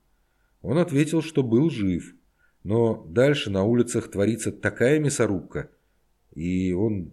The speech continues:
не знает, что с ним могло стать. Наши отступают. К нам присоединился Таранец, похвалил за подбитый артштурм. Лейтенант сказал, что всё это ерунда, этих артштурмов и Т четыре не меньше двух десятков прут.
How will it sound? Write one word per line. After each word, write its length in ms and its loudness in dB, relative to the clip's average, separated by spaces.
не 140 -2
знает, 520 -2
что 220 -10
с 100 -8
ним 140 -6
могло 260 -6
стать. 460 -10
Наши 320 -2
отступают. 800 -4
К 80 -20
нам 240 2
присоединился 680 0
Таранец, 540 0
похвалил 720 -2
за 160 -6
подбитый 460 -2
артштурм. 580 -6
Лейтенант 380 -4
сказал, 420 2
что 340 0
всё 300 0
это 160 0
ерунда, 720 0
этих 280 -8
артштурмов 680 -2
и 60 -6
Т 120 -4
четыре 380 -2
не 140 -2
меньше 260 -2
двух 280 -2
десятков 580 0
прут. 240 -16